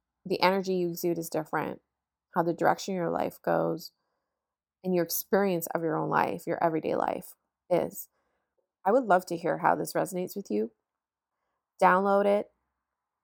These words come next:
share it, screenshot it, and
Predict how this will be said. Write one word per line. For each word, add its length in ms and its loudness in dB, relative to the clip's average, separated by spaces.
share 420 2
it, 240 -2
screenshot 840 2
it, 280 0
and 380 -4